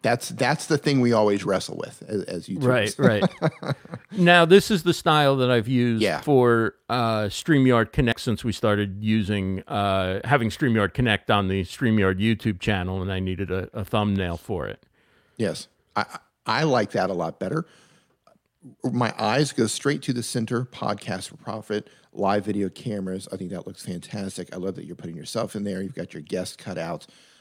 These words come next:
Speaker 1: Um, StreamYard Connect, Connect looks great at the top. However, the small text under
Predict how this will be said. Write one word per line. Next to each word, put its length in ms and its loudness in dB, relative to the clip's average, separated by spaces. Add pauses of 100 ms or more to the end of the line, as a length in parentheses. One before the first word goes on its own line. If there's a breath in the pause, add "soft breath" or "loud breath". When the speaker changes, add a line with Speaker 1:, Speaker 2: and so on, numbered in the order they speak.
(160 soft breath)
Speaker 1:
Um, 180 -2
StreamYard 540 -2
Connect, 680 -6
Connect 400 -4
looks 240 -4
great 400 -2
at 80 -6
the 80 -12
top. 360 -6
However, 340 -4
the 120 -8
small 520 -6
text 420 -8 (160)
under 380 0